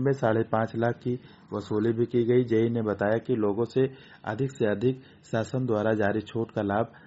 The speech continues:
लेने के लिए door to door संपर्क कर ओटीएस कराने की अपील भी की जा रही है, ताकि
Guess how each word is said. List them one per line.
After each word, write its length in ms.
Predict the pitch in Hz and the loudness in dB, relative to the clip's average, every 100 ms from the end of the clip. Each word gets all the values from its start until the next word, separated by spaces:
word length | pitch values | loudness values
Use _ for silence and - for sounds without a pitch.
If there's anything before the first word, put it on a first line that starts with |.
| - - | -18 -8
लेने 260 | 107 117 | -4 -2
के 180 | 127 110 | 0 0
लिए 160 | 101 117 | 2 0
door 200 | 110 110 104 | 0 0 0
to 100 | 101 | -2
door 120 | 104 110 | -2 -4
संपर्क 480 | - 101 95 113 127 127 - - - - | -6 -6 -4 -4 -6 -8 -14 -20 -20 -6
कर 220 | 117 120 - 110 | -4 -4 -8 -4
ओटीएस 540 | 110 - 120 131 - - | -4 0 0 0 -6 -8
कराने 360 | 104 101 107 | -4 -4 -4
की 180 | 113 127 104 | -4 -2 -2
अपील 320 | 101 104 107 | -2 -2 -4
भी 180 | 104 117 - - | 0 -2 -2 -4
की 120 | 110 | 0
जा 160 | 101 101 | 0 0
रही 240 | 101 101 | 0 -2
है, 160 | 110 98 95 - - _ | -2 -4 -6 -20 -20 _
ताकि 360 | 110 104 101 131 | -8 -8 -4 -4